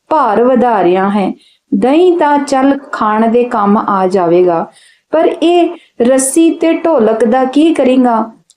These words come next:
ਇਹ ਤਾਂ ਕਿਸੇ ਕੰਮ ਦਾ ਨਹੀਂ ਤੇ ਇਹਨਾਂ ਨੂੰ ਚੁੱਕ ਕੇ ਤੂੰ ਬੇਕਾਰ 'ਚ ਹੀ ਥੱਕ ਜਾਵੇਂਗਾ। ਇਹਨਾਂ ਨੂੰ ਨਾ ਚੱਕ।" ਨਾਈ ਕਹਿਣ ਲੱਗਿਆ, "ਪੰਡਤ ਮਹਾਰਾਜ,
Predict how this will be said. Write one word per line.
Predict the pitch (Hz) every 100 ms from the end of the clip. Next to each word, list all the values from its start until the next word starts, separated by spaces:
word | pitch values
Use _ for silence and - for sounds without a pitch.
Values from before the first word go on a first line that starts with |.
| _ 330
ਇਹ | 359 359
ਤਾਂ | 285
ਕਿਸੇ | 262 269 262 302 302
ਕੰਮ | 254 226 226
ਦਾ | 220 247
ਨਹੀਂ | 226 233 247 233 - _ _
ਤੇ | 339
ਇਹਨਾਂ | 339 269 285 320 330
ਨੂੰ | 339
ਚੁੱਕ | 311 262 233 254 247
ਕੇ | 254 240 247 - _
ਤੂੰ | 320 294
ਬੇਕਾਰ | 240 233 233 240 226 269
'ਚ | 269
ਹੀ | 269 240 226 -
ਥੱਕ | - 226 226
ਜਾਵੇਂਗਾ। | 240 214 180 180 190 -
ਇਹਨਾਂ | 320 359 359
ਨੂੰ | 359 320
ਨਾ | 226 196
ਚੱਕ।" | 196 190 175 - - -
ਨਾਈ | 233 214 196 202
ਕਹਿਣ | 208 233 233 262
ਲੱਗਿਆ, | 254 208 202 190 180
"ਪੰਡਤ | - - 262 254 285 277
ਮਹਾਰਾਜ, | 269 233 220 190 190 180